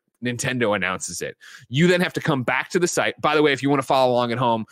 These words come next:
you can go to kinda funny dot com slash gamescast league. You can watch throughout the season, see the scoreboard, see everything going. Uh, you'd go back to fantasy critic dot games. You would then bid on it. I ass-,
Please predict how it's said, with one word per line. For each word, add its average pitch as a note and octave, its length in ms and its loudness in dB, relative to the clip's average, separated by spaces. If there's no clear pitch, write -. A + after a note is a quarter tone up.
you A#2+ 120 0
can C3+ 40 0
go A#2 100 2
to A2+ 60 -2
kinda B2 200 -2
funny A2 180 -2
dot G#2+ 200 0
com G2+ 360 -2
slash G#2 420 -2
gamescast A2+ 880 -4
league. A2 480 -4
You G2 140 -8
can G2+ 160 -6
watch G#2 260 0
throughout G2+ 160 0
the F2+ 80 -12
season, A2+ 380 -2
see - 120 -8
the F#2 80 -8
scoreboard, G2+ 480 -2
see G2 120 -4
everything F2+ 220 -6
going. F2 280 -6
Uh, C3 280 0
you'd D3+ 200 0
go C3+ 140 4
back D3 340 -2
to D#3+ 400 4
fantasy D3+ 400 -2
critic D3+ 240 2
dot C#3+ 200 0
games. G#2 380 -6
You C3+ 160 0
would C3+ 120 2
then A#2+ 360 -2
bid C3+ 320 2
on G#2+ 220 0
it. E2+ 140 -6
I B2 140 -2
ass-, C3 220 -6